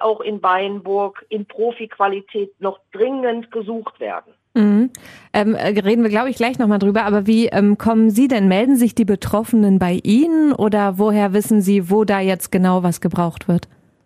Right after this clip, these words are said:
Speaker 1: Ganz genau. Die Gruppe wurde vor knapp vier Wochen gegründet, an dem Samstag nach dem Hochwasser. Und, äh, dort finden Vernetzungen statt. Dort konnten wir jetzt diese Aktionen starten, indem wir einfach vernetzen.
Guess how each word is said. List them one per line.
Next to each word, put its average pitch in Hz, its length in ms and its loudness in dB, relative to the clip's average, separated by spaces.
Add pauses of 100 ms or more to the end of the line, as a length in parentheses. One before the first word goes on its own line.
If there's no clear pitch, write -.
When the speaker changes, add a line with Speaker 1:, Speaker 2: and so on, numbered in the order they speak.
(340)
Speaker 1:
Ganz 214 220 -2
genau. 180 260 -2
Die 165 100 -14
Gruppe 262 360 -8
wurde 247 340 0 (200)
vor 226 160 -4
knapp 226 280 -4
vier 233 200 -6
Wochen 196 260 -6
gegründet, 262 580 -8 (320)
an 208 140 -2
dem 196 160 -8
Samstag 185 480 -6
nach 165 180 -4
dem 160 180 -14
Hochwasser. 233 720 -4 (480)
Und, 233 460 -2
äh, 208 340 -2 (300)
dort 226 360 -2
finden 220 400 -10
Vernetzungen 240 760 -8
statt. 294 340 -4 (120)
Dort 233 420 2 (400)
konnten - 360 -4
wir 254 160 -4
jetzt 240 300 -2
diese 226 280 -4
Aktionen 233 800 -6
starten, 226 720 -4
indem 247 500 -8
wir 233 160 -2
einfach 180 400 -6
vernetzen. 220 720 -8